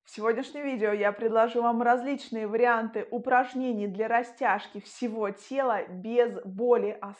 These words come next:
самое главное, они будут действительно эффективны.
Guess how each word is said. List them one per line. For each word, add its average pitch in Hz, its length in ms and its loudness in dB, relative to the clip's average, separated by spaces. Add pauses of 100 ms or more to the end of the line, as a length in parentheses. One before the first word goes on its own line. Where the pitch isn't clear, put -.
(120)
самое 254 400 2
главное, 220 580 2 (220)
они 233 300 -2
будут 240 300 -4
действительно 254 1000 -4
эффективны. 247 1000 -4